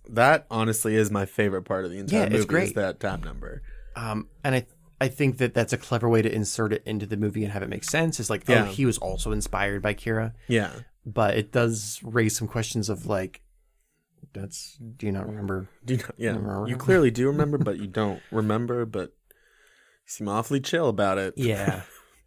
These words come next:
Speaker 2: So that was something I wanted to try to fix.
Speaker 1: Yeah.
Speaker 2: And
Speaker 1: There was just something off about his
Speaker 2: Yeah.
Speaker 1: character's relationship with her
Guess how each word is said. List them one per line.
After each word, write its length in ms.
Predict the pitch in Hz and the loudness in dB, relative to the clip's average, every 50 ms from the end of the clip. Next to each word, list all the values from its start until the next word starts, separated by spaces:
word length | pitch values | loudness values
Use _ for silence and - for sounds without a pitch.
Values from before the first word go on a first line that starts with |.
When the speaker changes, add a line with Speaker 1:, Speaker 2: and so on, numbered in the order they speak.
| _ _ _ _ _ - - - _ _ _ _ _ _ _ _ _ _ _ _ _ | _ _ _ _ _ -12 -12 -12 _ _ _ _ _ _ _ _ _ _ _ _ _
Speaker 2:
So 600 | - - - 113 104 101 98 95 - - - _ _ _ _ _ _ _ _ - - - - - - - - - - - - - | -12 -4 -2 -2 0 0 -2 -4 -6 -8 -10 _ _ _ _ _ _ _ _ -20 -20 -20 -20 -20 -20 -20 -20 -20 -20 -20 -12 -8
that 180 | 160 160 170 | -6 -2 -2
was 100 | 180 175 | -2 0
something 200 | - 180 170 147 | 0 0 0 2
I 60 | 123 | 2
wanted 300 | 117 113 117 117 120 117 | 4 4 4 4 4 4
to 140 | 117 123 113 - - - - _ _ - | 2 -2 -4 -8 -16 -20 -20 _ _ -12
try 300 | - - - 117 127 131 | -10 -10 -10 -10 -12 -12
to 80 | 127 | -12
fix. 280 | - - 143 131 135 127 | -6 -4 -4 -4 0 0
Speaker 1:
Yeah. 340 | 113 98 90 - - 123 127 - _ | 0 0 0 -4 -8 -10 -14 -12 _
Speaker 2:
And 100 | - 139 | 2 6
Speaker 1:
There 80 | 156 190 | 6 8
was 120 | 208 - | 8 6
just 140 | 247 254 - | 4 2 2
something 240 | - 226 208 156 135 | 2 2 2 0 0
off 260 | - 120 113 113 - | 0 0 0 0 0
about 300 | 120 107 110 104 104 101 | -2 0 0 0 0 0
his 80 | 98 - | 0 0
Speaker 2:
Yeah. 60 | - | 0
Speaker 1:
character's 500 | - - 117 110 107 101 - 113 101 95 | 0 -2 -2 -2 -2 -2 -2 -4 -4 -4
relationship 640 | 104 101 101 98 92 - 104 95 - - 101 - - | -4 -4 -4 -4 -6 -8 -10 -8 -4 -4 -4 -4 -4
with 300 | 101 101 101 98 - - | -2 0 0 0 -2 -2
her 400 | - 104 101 101 107 110 120 | -2 -2 0 2 2 0 0